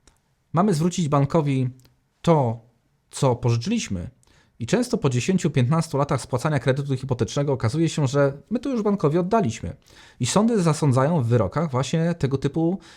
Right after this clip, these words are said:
sytuacje. I w ten sposób wprowadzają, no, powiedzmy sobie, prawo w miejsce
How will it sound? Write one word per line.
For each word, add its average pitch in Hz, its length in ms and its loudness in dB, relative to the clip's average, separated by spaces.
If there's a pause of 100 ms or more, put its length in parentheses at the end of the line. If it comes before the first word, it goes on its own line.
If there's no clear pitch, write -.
(100)
sytuacje. 151 680 -4 (340)
I 151 240 0
w - 60 -18
ten 220 140 2
sposób 165 400 0
wprowadzają, 143 920 0
no, 202 140 -4
powiedzmy 147 760 0
sobie, 135 480 2 (320)
prawo 160 320 2
w 120 60 -4
miejsce 143 420 0